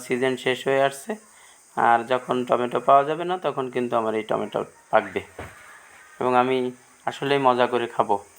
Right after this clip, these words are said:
তো এই যে দেখুন, এই যে,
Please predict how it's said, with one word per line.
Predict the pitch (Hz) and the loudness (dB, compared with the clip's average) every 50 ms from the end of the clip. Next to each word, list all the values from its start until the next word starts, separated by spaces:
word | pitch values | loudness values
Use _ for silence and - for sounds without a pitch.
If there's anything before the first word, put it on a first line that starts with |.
| - - - - - - - - - _ _ _ - - _ _ _ _ - _ _ _ _ _ _ _ _ | -20 -20 -20 -20 -20 -20 -20 -20 -20 _ _ _ -20 -20 _ _ _ _ -20 _ _ _ _ _ _ _ _
তো | - 127 120 113 113 110 - - - - - - - - - - - - | -6 -4 -2 -2 -2 -2 -4 -6 -8 -12 -16 -20 -20 -20 -20 -20 -10 -8
এই | 120 | -4
যে | 120 123 | -4 -2
দেখুন, | 117 120 123 123 - - 190 208 196 | -2 -2 -4 -4 -6 -8 -8 -8 -6
এই | - - 110 | -6 -8 -8
যে, | 113 120 | -8 -10